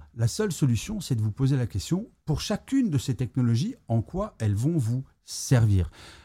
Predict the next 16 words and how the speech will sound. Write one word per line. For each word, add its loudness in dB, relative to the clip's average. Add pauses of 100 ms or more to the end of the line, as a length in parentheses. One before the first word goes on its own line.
Oui, 0
une 6
technologie 4
doit 2
nous 6
servir, 0
ce -4
n'est 2
pas 0
à -10
elle 2
de 4
nous 6 (280)
asservir. 2 (580)
Je -2
suis -4